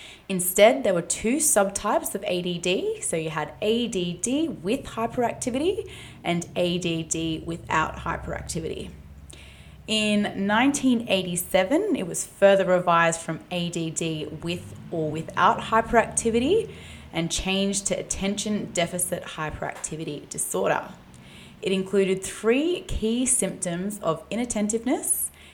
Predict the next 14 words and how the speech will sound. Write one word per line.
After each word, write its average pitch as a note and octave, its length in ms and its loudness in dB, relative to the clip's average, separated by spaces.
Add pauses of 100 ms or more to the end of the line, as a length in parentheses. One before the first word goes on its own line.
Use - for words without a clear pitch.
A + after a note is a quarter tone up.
(140)
impulsivity, A3 840 2 (280)
and E3 200 -2
hyperactivity G3 1080 2
into F3 300 -4
a D#3+ 60 0
single G3 500 0
list E3+ 340 -4
of D3+ 80 -6
symptoms, C4+ 720 -2 (420)
but - 200 -8
didn't G#3+ 240 2
identify E3+ 720 2
subtypes - 880 -4
of D#3+ 240 -6